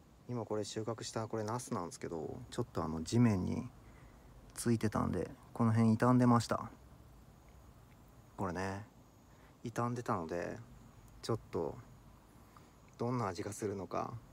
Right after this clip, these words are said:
食べてみようと思います。こんなの。生で食べても大丈夫なんですか、ナスって。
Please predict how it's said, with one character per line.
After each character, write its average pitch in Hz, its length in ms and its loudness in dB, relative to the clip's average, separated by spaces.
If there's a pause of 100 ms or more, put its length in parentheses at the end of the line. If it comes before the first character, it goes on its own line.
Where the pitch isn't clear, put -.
(260)
食 120 140 4
べ 110 80 4
て 98 100 0
み 92 80 0
よ 90 60 0
う 87 40 -2
と 90 80 -6
思 90 120 -2
い 90 40 -4
ま 87 180 -6
す。 - 280 -14 (100)
こ 104 120 -2
ん 92 80 -2
な 90 100 0
の。 85 160 -4 (2250)
生 123 180 -4
で 104 100 -2
食 104 160 -2
べ 95 40 -2
て 90 80 -6
も 80 80 -6
大 98 160 -2
丈 107 140 -4
夫 104 40 -4
な 87 60 -6
ん 64 40 -8
で - 40 -12
す - 80 -18
か、 76 80 -8
ナ 71 160 -6
ス - 160 -16
っ - 20 -20
て。 - 120 -10